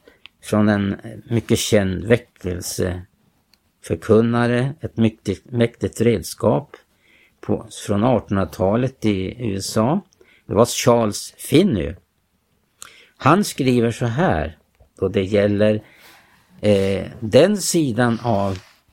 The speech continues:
församlingsvård och, eh,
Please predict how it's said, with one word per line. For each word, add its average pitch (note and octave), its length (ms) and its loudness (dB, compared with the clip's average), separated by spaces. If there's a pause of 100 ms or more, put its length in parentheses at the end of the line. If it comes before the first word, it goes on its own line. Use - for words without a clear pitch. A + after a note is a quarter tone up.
(180)
församlingsvård G2+ 1400 -2 (920)
och, - 440 -2
eh, G2+ 420 2